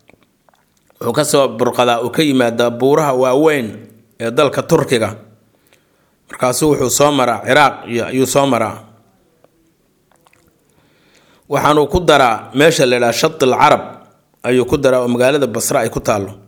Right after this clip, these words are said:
Wa kaana wuxuu ahaa al-Furusu, nimankii reer Furus waxay ahaayeen, qad ittakhaduuha kuwa ka dhigtay magaaladaas Ubulla la yidhaah, makhaazina,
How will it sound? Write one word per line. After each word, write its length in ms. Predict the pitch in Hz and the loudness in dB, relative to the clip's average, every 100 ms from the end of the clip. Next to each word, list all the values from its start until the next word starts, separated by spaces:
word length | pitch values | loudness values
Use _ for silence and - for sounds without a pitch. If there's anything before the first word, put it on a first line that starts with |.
| _ _ _ _ _ _ _ _ _ _ _ _ _ _ _ | _ _ _ _ _ _ _ _ _ _ _ _ _ _ _
Wa 100 | 139 | -4
kaana 280 | - 190 196 | 2 4 4
wuxuu 240 | 196 175 151 | 4 4 2
ahaa 160 | 143 | 0
al-Furusu, 520 | 135 - 175 139 139 127 - - _ _ _ _ | -2 0 0 2 0 0 -4 -20 _ _ _ _
nimankii 340 | 131 165 139 123 | -2 0 0 2
reer 200 | 143 139 | 2 2
Furus 440 | 123 110 - - 139 | -2 -4 -4 -6 -2
waxay 240 | 160 139 | 2 2
ahaayeen, 380 | 120 120 110 104 107 - _ _ _ _ _ _ - | 2 -2 -4 -8 -14 -20 _ _ _ _ _ _ -4
qad 140 | 170 165 | -2 -2
ittakhaduuha 760 | 151 - 139 131 135 160 143 117 | -6 -2 0 0 2 2 0 -2
kuwa 180 | - 151 | 0 0
ka 140 | 170 | 0
dhigtay 380 | 143 127 - 120 | -2 -2 -4 -4
magaaladaas 600 | 117 120 135 156 127 110 | -2 0 0 2 0 -4
Ubulla 320 | 120 113 156 | -6 -2 0
la 120 | 156 135 | 2 0
yidhaah, 280 | 117 110 104 - _ _ _ _ _ _ _ _ - | -2 -4 -8 -18 _ _ _ _ _ _ _ _ -10
makhaazina, 960 | 117 120 165 165 135 123 117 110 - | -6 -2 2 2 2 0 -2 -4 -10